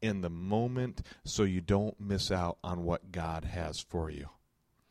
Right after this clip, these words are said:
I've watched a lot of young people over the years miss out on really awesome opportunities that God has for them today,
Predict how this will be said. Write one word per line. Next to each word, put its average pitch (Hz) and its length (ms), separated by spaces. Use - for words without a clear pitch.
I've 107 120
watched 113 300
a 107 60
lot 110 220
of 107 80
young 101 240
people 101 300
over 95 100
the 95 100
years 101 280
miss 139 240
out 151 160
on 95 220
really 175 380
awesome 107 440
opportunities 120 580
that 107 180
God 120 200
has 113 260
for 113 160
them 95 120
today, 123 540